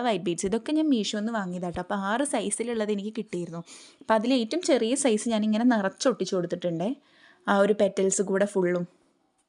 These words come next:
അപ്പം അത് എന്നിട്ട് ഡ്രൈ ആയതിന് ശേഷം കട്ട് ചെയ്തെടുത്തിട്ടുണ്ട്. അത് കഴിഞ്ഞ് ദേ സ്റ്റഡും നമ്മൾ സെറ്റാക്കി എടുത്തിട്ടുണ്ട്. അത് കഴിഞ്ഞിട്ട് ദേ ഒരു ഐ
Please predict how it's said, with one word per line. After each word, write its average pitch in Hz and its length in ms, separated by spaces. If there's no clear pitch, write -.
അപ്പം 254 140
അത് 208 120
എന്നിട്ട് 214 260
ഡ്രൈ 214 300
ആയതിന് 240 260
ശേഷം 226 260
കട്ട് 302 200
ചെയ്തെടുത്തിട്ടുണ്ട്. 190 600
അത് 311 160
കഴിഞ്ഞ് 240 260
ദേ 226 60
സ്റ്റഡും 220 480
നമ്മൾ 220 180
സെറ്റാക്കി 214 380
എടുത്തിട്ടുണ്ട്. 175 400
അത് 302 160
കഴിഞ്ഞിട്ട് 220 380
ദേ 196 140
ഒരു 208 180
ഐ 185 60